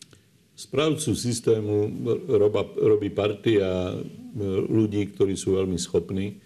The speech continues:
To bola, to bol dobrý výber. Ja im aj v tejto chvíli ďakujem. Dnes už sme za dvesto miliónov. Ale tí hlavní hrdinovia sú občania Slovenska, ktorí to proste prijali. Pochopili, že naozaj sa potvrdilo, že tu máme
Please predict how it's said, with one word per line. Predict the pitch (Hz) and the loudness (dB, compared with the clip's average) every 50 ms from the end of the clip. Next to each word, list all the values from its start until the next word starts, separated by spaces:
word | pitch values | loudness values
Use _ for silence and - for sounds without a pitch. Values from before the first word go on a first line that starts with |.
| - - - - - - _ _ _ _ - 107 | -20 -20 -20 -20 -20 -20 _ _ _ _ 0 2
To | 101 | 4
bola, | 101 104 101 98 95 92 87 90 90 90 - 131 117 98 85 - | 4 4 4 4 2 0 -2 -2 -4 -4 -4 -4 -6 -6 0 0
to | 107 104 | 2 2
bol | 98 95 90 | 2 2 2
dobrý | 90 95 95 98 92 90 | 2 2 2 0 0 0
výber. | 85 90 98 101 98 107 104 101 101 98 | 0 -2 -2 0 0 2 2 2 4 4
Ja | 98 95 95 95 95 | 2 2 2 2 2
im | 98 95 92 92 98 - - 127 | 2 2 0 -2 -4 -4 -2 0
aj | 101 92 87 - - - - _ _ - | 2 2 0 -2 -8 -16 -20 _ _ -20
v | - - - | -10 -2 2
tejto | 101 98 98 - - 95 - - | 2 2 4 2 0 0 0 0
chvíli | - 98 95 95 92 90 87 | 0 2 4 4 4 4 2
ďakujem. | 90 87 87 87 - 107 98 98 98 98 98 - - - _ _ | 2 0 0 0 0 2 2 2 2 -2 -6 -10 -16 -20 _ _
Dnes | - 104 113 117 - - - - | 2 2 2 2 2 -2 -6 -4
už | - 113 104 98 101 101 | -2 0 2 2 4 4
sme | 101 95 | 4 4
za | 87 95 95 92 - - - | 4 4 2 2 0 -4 -6
dvesto | - 90 92 101 107 104 - - 104 95 | -2 2 4 4 4 4 2 2 2 2
miliónov. | 95 95 95 98 95 92 85 85 80 80 - - - - - - _ _ _ - | 2 2 2 4 4 4 2 0 -4 -8 -10 -16 -20 -20 -20 -20 _ _ _ 0
Ale | 95 98 107 104 | 2 4 4 4
tí | 104 - 123 120 | 4 2 2 4
hlavní | 110 120 143 160 151 143 135 123 | 4 2 2 0 2 2 4 4
hrdinovia | 107 113 117 113 131 123 113 110 107 107 107 107 101 101 104 110 - | 4 2 2 2 0 0 2 4 4 6 6 4 4 0 -2 -4 -6
sú | - - - 113 123 | -6 -2 2 2 2
občania | 123 - - - 113 98 95 95 87 - | 2 2 0 0 0 2 2 0 0 2
Slovenska, | - 110 117 113 104 87 82 - 90 | 2 2 2 2 0 -2 -2 -2 -2
ktorí | 85 - - 101 92 92 87 - | -2 0 2 2 2 0 0 -2
to | 101 95 | -2 -4
proste | - - - 107 101 - - 113 101 | -2 0 0 0 0 0 0 -2 -2
prijali. | - 110 113 117 107 95 82 - - - - - - - - _ | 0 2 4 4 4 2 0 -2 -8 -12 -16 -20 -20 -20 -8 _
Pochopili, | - 131 131 - - 143 - 139 131 127 123 123 117 120 135 - - | 2 2 2 4 2 0 0 0 0 2 2 2 2 2 0 0 -2
že | 123 92 104 107 | 0 2 2 2
naozaj | 104 113 127 127 120 107 107 110 107 104 - - - 123 - | 2 2 2 2 4 4 4 6 6 4 2 0 -4 -4 -2
sa | - 95 78 | -2 -2 0
potvrdilo, | - 98 98 - - 120 101 95 107 110 104 104 98 | 0 0 0 2 2 0 0 2 2 2 4 4 4
že | 92 98 92 | 2 0 -2
tu | - - 104 | -2 -2 -2
máme | 98 98 98 101 101 95 92 90 | -2 -2 0 0 2 2 2 0